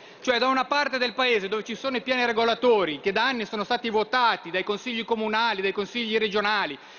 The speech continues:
che sono applicati dai cittadini da anni, ecco, in quei territori dove tutto è regolare, i terreni edificabili che sono stati scelti a, a, a seconda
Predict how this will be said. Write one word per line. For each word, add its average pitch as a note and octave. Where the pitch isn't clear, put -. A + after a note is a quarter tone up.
che G#3+
sono A#3+
applicati A3+
dai G#3+
cittadini A#3
da A3
anni, C4+
ecco, G#3
in G3+
quei C4
territori B3+
dove G3+
tutto C#4
è A3+
regolare, C4+
i A#3
terreni C4
edificabili A#3+
che G3
sono G3
stati A#3
scelti A#3
a, G#3
a, G3+
a F#3+
seconda A3+